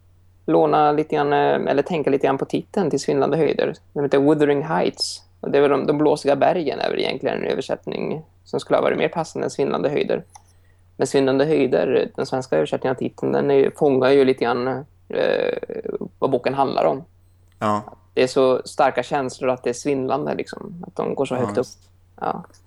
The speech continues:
Speaker 1: Ja, jag, jag tänkte på det lite grann med regnet och att, att det är väder, eh, väderrelaterat.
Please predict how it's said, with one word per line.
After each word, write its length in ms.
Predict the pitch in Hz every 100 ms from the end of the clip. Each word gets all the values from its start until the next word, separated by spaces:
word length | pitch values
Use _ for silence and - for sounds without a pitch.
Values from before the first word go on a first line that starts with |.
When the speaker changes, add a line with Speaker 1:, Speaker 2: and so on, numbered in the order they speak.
| _ - _
Speaker 1:
Ja, 160 | - 147
jag, 160 | 160 160
jag 120 | 190
tänkte 180 | 196 180
på 60 |
det 60 | 175
lite 180 | 165 160
grann 80 |
med 100 | 160
regnet 380 | 139 147 151 147
och 180 | 139 -
att, 260 | 135 - 151
att 180 | 143
det 100 | 135
är 40 | 135
väder, 420 | 143 135 123 131 135 67 - - 57
eh, 60 | 53
väderrelaterat. 840 | 57 - - - - - - -